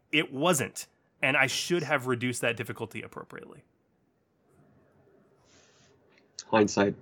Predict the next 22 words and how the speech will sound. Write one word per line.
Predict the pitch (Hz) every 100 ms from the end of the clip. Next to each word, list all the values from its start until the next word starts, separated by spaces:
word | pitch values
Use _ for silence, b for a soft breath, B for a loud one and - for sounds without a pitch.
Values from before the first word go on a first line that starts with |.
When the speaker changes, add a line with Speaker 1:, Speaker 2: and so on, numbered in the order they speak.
| - - 107
Speaker 1:
Yeah, | 101 101 104 - -
twenty | - 107 107
twenty. | 98 92 98 _ _ _ _ _ _ _ _ _ _ _ - - - - - - - - - - - - _ B B B B B -
Speaker 2:
So, | - 214 - _ _ _ _ -
we're | 190
going | 240 247
to |
return | 208 175 165
to | 151
the |
pool | 143 156
noodle | 143 127
principle | 139 120 127 120
at | -
the | 110
end | 123 131
of | 120
our | 113
discussion | 113 - 131 113 120
and | 113 107
talk | 127 127
about | 120 120 120